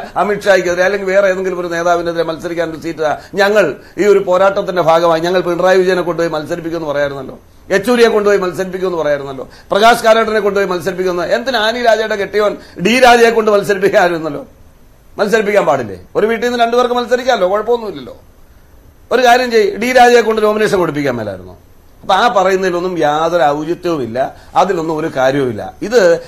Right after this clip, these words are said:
കേരളത്തിന്റെ ആംഗിളിൽ നിന്നുകൊണ്ട് political space ഉണ്ടാക്കാൻ വേണ്ടി സി പി എം, സി പി ഐ നേതാക്കൾ നടത്തുന്ന ജൽപ്പനങ്ങൾ മാത്രമാണ്. അത് വെള്ളത്തിൽ വരച്ച വര പോലെ,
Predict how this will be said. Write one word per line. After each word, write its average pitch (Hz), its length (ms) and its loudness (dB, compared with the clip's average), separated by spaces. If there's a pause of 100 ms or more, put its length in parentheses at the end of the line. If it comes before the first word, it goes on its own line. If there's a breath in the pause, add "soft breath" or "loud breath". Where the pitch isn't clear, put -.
(140)
കേരളത്തിന്റെ 202 540 2
ആംഗിളിൽ 170 440 0
നിന്നുകൊണ്ട് 156 340 -6
political 170 500 -4
space 156 320 -8
ഉണ്ടാക്കാൻ 147 400 -4
വേണ്ടി 165 340 -6 (220 loud breath)
സി 170 100 2
പി 175 140 -2
എം, 165 140 -2
സി 151 100 -10
പി 151 180 -6
ഐ 160 80 -4
നേതാക്കൾ 147 400 -4
നടത്തുന്ന 143 440 -6
ജൽപ്പനങ്ങൾ 165 580 -4
മാത്രമാണ്. 151 400 -6
അത് 190 100 -8
വെള്ളത്തിൽ 202 400 -2
വരച്ച 175 260 -2
വര 151 180 -4
പോലെ, 156 360 -4